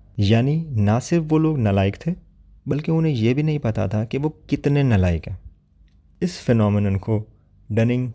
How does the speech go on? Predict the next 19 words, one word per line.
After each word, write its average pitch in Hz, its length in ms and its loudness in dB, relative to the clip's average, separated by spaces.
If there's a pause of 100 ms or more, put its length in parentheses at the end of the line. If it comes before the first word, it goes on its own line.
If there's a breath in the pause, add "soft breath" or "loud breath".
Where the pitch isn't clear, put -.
क्रूगर 98 360 -2
इफेक्ट 95 300 -6
कहते 95 240 -8
हैं। - 80 -12 (440)
यानी 107 300 2 (140)
कम 143 280 0
इल्म 151 360 2
या 113 120 -2
कम 127 340 -2
एबिलिटी 107 420 0
वाले 101 240 0
लोगों 95 260 0
के 98 120 0
पास 101 320 -2 (160)
इतना 180 340 0
स्किल 131 280 -2
भी 110 100 2
नहीं 98 180 2
होता 92 360 -2